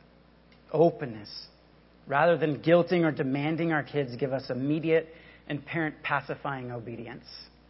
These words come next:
It means that we and our children will survive without every single wrong being righted.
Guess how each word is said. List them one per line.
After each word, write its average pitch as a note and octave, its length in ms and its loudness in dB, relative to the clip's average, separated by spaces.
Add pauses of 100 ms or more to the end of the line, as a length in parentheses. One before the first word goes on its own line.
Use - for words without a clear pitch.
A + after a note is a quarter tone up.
(1600)
It F3+ 120 4
means G#3+ 220 6
that G3 140 4
we G3 400 2
and E3+ 260 0
our F3 140 8
children C#3+ 640 0
will G3 280 2
survive D#3 560 0
without C#3 400 -2
every E3 300 -4
single D#3+ 380 0
wrong C#3+ 360 0
being C3+ 260 -4
righted. A2+ 360 -4